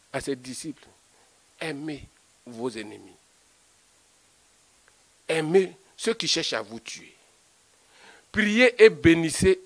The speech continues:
vos ennemis. Aimez vos ennemis comme vous-même. » Non, là, c'était encore dur. C'était dur. Nous savons que le Coran dit, les disciples du prophète Mohammed,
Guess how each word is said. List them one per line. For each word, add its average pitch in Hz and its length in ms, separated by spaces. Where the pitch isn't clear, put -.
vos 185 140
ennemis. 95 580
Aimez 214 420
vos 233 240
ennemis 190 480
comme 214 300
vous-même. » 156 580
Non, 131 260
là, 160 440
c'était 131 240
encore 120 240
dur. 113 220
C'était 156 320
dur. 175 240
Nous 180 140
savons 156 260
que 160 60
le 139 140
Coran 139 280
dit, 147 260
les 120 160
disciples 127 380
du 120 120
prophète 113 300
Mohammed, 120 480